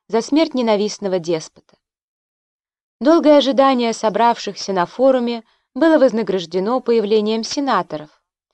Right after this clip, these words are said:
чьи строгие тоги белым пятном выделялись на фоне пёстрой толпы. Отцы города торопливо пробирались к курии. Они казались встревоженными и смущёнными.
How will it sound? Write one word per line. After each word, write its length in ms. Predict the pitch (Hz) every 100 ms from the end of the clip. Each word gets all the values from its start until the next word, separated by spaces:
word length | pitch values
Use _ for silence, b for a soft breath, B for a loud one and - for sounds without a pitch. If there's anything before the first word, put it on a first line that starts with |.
| _ _ _
чьи 240 | - 240
строгие 520 | 233 226 226 175 196
тоги 520 | - 254 262 208 240 - _ _
белым 340 | 226 302 320 277
пятном 460 | 277 269 254 254
выделялись 760 | 208 196 196 208 240 233 214 - _ _ _
на 140 | 220
фоне 280 | 233 311 285
пёстрой 520 | - 226 208 - 214
толпы. 560 | 208 185 180 - 165 151 _ _ _ _ _ _ _ _ _
Отцы 280 | 202 - 302
города 420 | 247 302 302 262
торопливо 560 | 247 226 220 214 254 233
пробирались 680 | 202 196 196 202 196 175 -
к 60 |
курии. 500 | _ 190 180 151 147 _ _ _ _ _ _ _ _
Они 180 | - 269
казались 460 | 302 277 277 254 -
встревоженными 840 | - - 220 262 302 254 247 233
и 20 | 233
смущёнными. 920 | - 214 - - 185 165 156 147 165